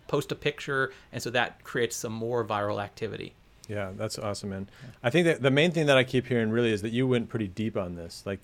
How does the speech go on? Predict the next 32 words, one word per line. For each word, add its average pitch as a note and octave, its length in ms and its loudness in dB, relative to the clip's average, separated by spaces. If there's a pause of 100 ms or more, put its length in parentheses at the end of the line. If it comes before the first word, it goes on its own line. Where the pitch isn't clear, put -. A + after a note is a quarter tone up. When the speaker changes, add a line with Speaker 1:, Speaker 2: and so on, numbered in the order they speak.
Speaker 2:
you A2 180 -2
didn't, A2 360 0
Speaker 1:
Mm-hmm. A#2+ 200 -2 (260)
Speaker 2:
like, G#2+ 180 -6
you, B2 260 2
you've, A2+ 400 0 (640)
not B2 180 6
only A#2+ 240 6
are A2+ 120 6
you A2 140 2
creating A2 380 2
good G2+ 200 -2
content, G#2 560 -4 (120)
but A2 140 -12
then, G2+ 380 2 (880)
uh, G2+ 260 0
you're A2 140 -2
doing G2+ 200 0
this G2+ 120 -4
referral A2 380 0
program. G2+ 600 0 (640)
Um, F#2+ 380 -6
cool. G2+ 380 0
So - 180 2
then C3 300 4 (580)
tell D#3 160 2
me F3+ 80 4
about E3 180 4
the C#3 80 -4
paid C3 220 2
ads. G2 280 2
Like, G2+ 280 -4